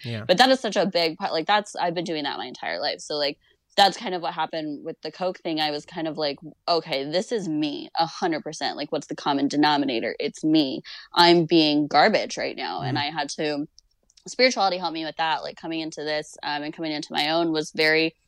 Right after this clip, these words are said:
Speaker 2: um, it, it kind of puts you at a, I don't wanna say, like, higher level of thinking, but, I mean, it does, but it brings everything into a broader spectrum, and you see, like, the entire picture, and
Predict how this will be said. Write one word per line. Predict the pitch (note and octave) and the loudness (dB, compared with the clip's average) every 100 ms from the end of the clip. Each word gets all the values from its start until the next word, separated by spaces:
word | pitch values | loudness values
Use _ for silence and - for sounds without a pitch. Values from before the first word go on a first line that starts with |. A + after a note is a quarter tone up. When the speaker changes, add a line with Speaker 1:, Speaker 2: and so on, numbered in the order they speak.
| _ _ - _ _ | _ _ -20 _ _
Speaker 2:
um, | D#3+ F3 E3+ E3 D#3 D#3 D3 _ _ _ - | 6 8 8 4 -2 -8 -10 _ _ _ -4
it, | G#3+ A3+ | -2 -2
it | |
kind | A#3 D4+ | -2 -6
of | |
puts | D4+ B3+ | -4 -6
you | D#4 | -6
at | D4 | -6
a, | A#3 G3 E3+ D#3 - - | -4 -4 -4 -4 -8 -8
I | C4+ | -6
don't | D#4 | -6
wanna | B3+ A#3 | -8 -12
say, | - G#3 G3 | -8 -6 -4
like, | F3+ E3 D#3 - | -4 -6 -6 -12
higher | - F#3 G3 F#3 | -6 -4 -2 -2
level | F3 F3 F3 | -4 -4 -6
of | D3+ - - | -6 -10 -10
thinking, | C#3+ D3 F#3 G3 G#3 A3 G#3 | -10 -6 -4 -4 -4 -6 4
but, | F3+ D#3+ | 6 6
I | E3+ | 4
mean, | E3 | 0
it | D3+ | 0
does, | B2 - | -2 -4
but | - G3 | 2 4
it | F3 - - - - | 4 0 -18 -4 4
brings | B3+ B3+ | 4 4
everything | G#3+ A3+ A#3 | 0 -2 -4
into | A3+ A3+ | -4 -4
a | E3+ | -2
broader | D#3+ D#3 D3 | 2 2 0
spectrum, | - - D3+ - - F2 F#2 - | -6 -10 -12 -12 -12 -12 -8 0
and | E3+ | 4
you | E3 | 4
see, | E3+ A#3 C4 | 2 2 2
like, | F#3+ | 2
the | F#3 D#3 | 2 2
entire | D3 E3+ D#3 B2 | 2 2 2 2
picture, | - E3 - C3 B2 A#2 - | -2 -4 -4 -2 0 -2 0
and | D3+ D3+ D3 | 2 2 2